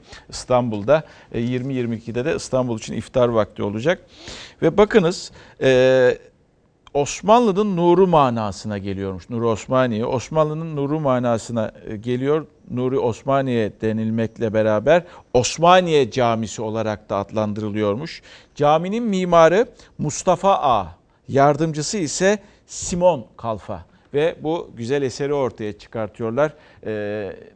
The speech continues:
nerede? Nur Osmaniye'de, yani Kapalı Çarşı'da. Cami barok üslubunda yapılıyor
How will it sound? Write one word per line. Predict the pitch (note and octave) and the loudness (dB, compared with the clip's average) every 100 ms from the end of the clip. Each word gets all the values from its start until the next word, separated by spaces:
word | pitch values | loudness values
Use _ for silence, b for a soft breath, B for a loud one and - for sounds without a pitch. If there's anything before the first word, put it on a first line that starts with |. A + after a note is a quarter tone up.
| _ _ C#3 | _ _ -8
nerede? | C3+ D3 B2+ D#3 F3+ b b | -4 -2 0 -2 -4 b b
Nur | - B2+ | -4 -2
Osmaniye'de, | B2+ - C3 A#2+ G#2 | 0 -2 -4 -2 -2
yani | B2+ C3 D3+ - | 0 0 -4 -6
Kapalı | C3 C3 C3+ | -6 -2 -2
Çarşı'da. | C3+ - A2 G2 G#2+ C3+ F3 - B B B - | -2 -4 -4 -4 -4 -2 -2 -8 B B B 2
Cami | E3 F3+ G#3+ A#3+ - - | 6 6 4 -2 -6 -18
barok | A#2+ A#2 A#2 C#3+ G#3 - - | -16 -6 0 4 4 2 -8
üslubunda | B2+ - C3+ A#2+ A2+ G#2 | -12 -6 -6 -4 -4 -4
yapılıyor | G#2 C#3 F#3 F3+ F#3 | -4 -6 -6 -2 0